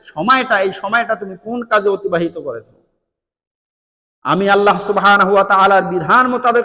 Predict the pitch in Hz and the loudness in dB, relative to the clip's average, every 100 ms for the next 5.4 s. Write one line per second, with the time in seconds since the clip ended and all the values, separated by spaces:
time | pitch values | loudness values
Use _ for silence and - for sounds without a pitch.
0 | - 240 247 247 220 - _ _ _ _ | -2 -4 -4 -6 -12 -16 _ _ _ _
1 | _ _ _ _ _ _ _ _ _ 139 | _ _ _ _ _ _ _ _ _ -2
2 | 180 196 196 208 202 196 185 185 185 185 | -2 2 2 2 -2 -2 2 0 2 0
3 | 190 196 190 180 175 156 190 226 208 196 | 2 0 -2 -2 -4 0 0 0 -4 -4
4 | 190 - 180 180 170 175 175 165 156 180 | -6 -8 -12 -6 -2 -2 -2 -12 -12 -12
5 | 160 160 160 | -10 -8 -8